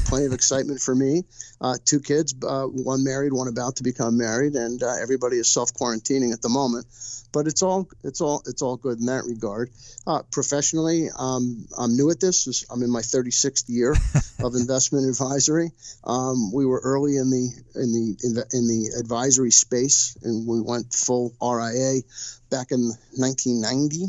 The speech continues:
ninety-one. So sort of the Mesozoic era for, <laughs> for the fee, for the fee business. Um, and, and we've had a lot of fun growing it. My business partner and I, Greg Mikowski, also the co-author of the book.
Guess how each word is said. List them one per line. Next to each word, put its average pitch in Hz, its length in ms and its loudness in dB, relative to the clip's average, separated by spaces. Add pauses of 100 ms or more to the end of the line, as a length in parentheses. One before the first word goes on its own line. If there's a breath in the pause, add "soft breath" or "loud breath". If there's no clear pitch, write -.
(140)
ninety-one. 123 720 0
So 120 300 0
sort 123 240 2
of 110 40 -4
the 117 60 -4
Mesozoic 123 640 2
era 127 240 -2
for, - 280 -10 (160)
<laughs> - 180 0
for - 80 -2
the 117 80 0
fee, 135 340 2 (120)
for - 100 4
the 135 80 0
fee 143 240 2
business. - 1000 0
Um, 113 420 0 (160)
and, 127 220 2
and 123 180 0
we've 120 120 0
had 127 120 -2
a 123 40 -4
lot 123 220 0
of 120 60 -2
fun 127 280 2
growing 120 280 2
it. - 140 -2
My 120 100 -4
business 120 320 -2
partner 123 280 -4
and 123 60 -2
I, 139 100 -2
Greg 117 200 -2
Mikowski, 117 640 -4
also 117 240 -2
the 120 80 -10
co-author 117 480 -4
of 117 80 -2
the 117 80 -10
book. 147 340 -2